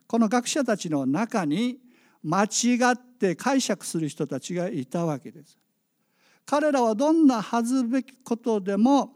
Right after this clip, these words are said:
どんなことでも恥ずべきことであれば、どんなことでも気に入らないことがあれば、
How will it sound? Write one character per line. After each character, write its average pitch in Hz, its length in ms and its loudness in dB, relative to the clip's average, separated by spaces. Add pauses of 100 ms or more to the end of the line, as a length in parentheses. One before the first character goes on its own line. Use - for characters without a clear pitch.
(200)
ど 269 140 4
ん 302 80 8
な 240 140 4
こ 214 120 -6
と 208 160 -2
で 240 100 -2
も 247 220 2
恥 226 340 -2
ず 262 40 0
べ 247 200 0
き 269 60 -12
こ 233 200 -2
と 202 140 0
で 190 80 -2
あ 202 160 0
れ 254 120 4
ば、 185 160 -4 (920)
ど 262 200 2
ん 302 80 6
な 277 160 6
こ 240 140 0
と 220 180 2
で 254 120 2
も 208 180 4
気 - 260 2
に 262 220 10
入 262 140 2
ら 285 180 4
な 285 180 4
い 247 100 0
こ 233 180 -2
と 233 140 -2
が 196 260 -4
あ 226 160 2
れ 285 120 4
ば、 214 180 -2